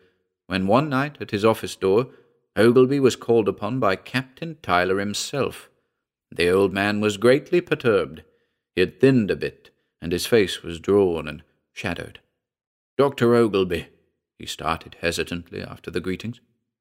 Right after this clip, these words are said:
"I've got to get out of Clarksville right away. You're the only person I know here, excepting Missus Ives. I wondered if you could help me to get rid of my little berth."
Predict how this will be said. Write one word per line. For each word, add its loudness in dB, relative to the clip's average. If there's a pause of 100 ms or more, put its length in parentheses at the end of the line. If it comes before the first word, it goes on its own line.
"I've -4
got 0
to -16
get -8
out 0
of -12
Clarksville -10
right -6
away. -12 (800)
You're -12
the -8
only -2
person -4
I -4
know -8
here, -16 (500)
excepting -10
Missus -14
Ives. -12 (800)
I -10
wondered -6
if -2
you -2
could -4
help -6
me -8 (400)
to -20
get -10
rid -8
of -10
my -16
little -20 (380)
berth." -8